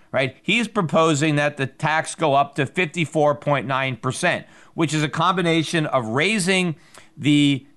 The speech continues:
top marginal tax and then subjecting all income to not just the, uh, Medicare tax, but the Social Security tax. So based on what Biden has already proposed,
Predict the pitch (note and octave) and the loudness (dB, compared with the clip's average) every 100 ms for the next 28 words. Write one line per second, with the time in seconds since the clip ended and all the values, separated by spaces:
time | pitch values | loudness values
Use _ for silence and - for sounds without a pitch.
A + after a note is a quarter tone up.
0 | - D3+ D#3+ - D3 D3 B2+ C3+ - C#3+ | -4 2 2 2 2 2 2 -2 -2 -2
1 | C3 A#2 - - - - D#3 D#3+ E3+ D#3+ | -2 -4 -6 -14 -18 -6 -2 0 2 0
2 | - D3+ A2+ G3 F#3+ F3 D3 F3+ G#3+ F#3+ | 0 0 2 0 0 -2 0 2 4 4
3 | D3+ D3 C#3 C3+ D3 - - - - D#3 | 2 2 2 2 0 -8 -20 -20 0 2
4 | E3 F#3 - E3+ C#3+ - C#3 C3+ - _ | 2 0 0 0 0 -2 0 0 -2 _
5 | - B2 C3+ G#3+ A3+ D#3+ C#3 D3 C3 C3 | -2 0 2 0 0 0 -2 -2 -2 -2
6 | - - - - _ D3 D3 D3 C3+ E3 | -6 -14 -20 -20 _ -2 0 0 0 0
7 | C#3+ D#3 - D3+ C#3 A#2 A2 F2 - D#3 | 0 -2 -4 -4 -2 -4 -4 -4 -4 0
8 | D3 C3 - - - G3 A3 - G3 F3 | 0 -2 -8 -10 -2 0 0 2 2 2
9 | D#3+ D#3 A#2+ D3 F3 F3+ E3 D3 A#2+ - | 2 0 0 0 2 2 0 -2 -2 -2
10 | F#3 G#3+ G#3 G3 E3 A#3+ C4 F#3+ E3+ D3 | -2 -2 -4 -8 -2 2 4 4 2 0
11 | - | -8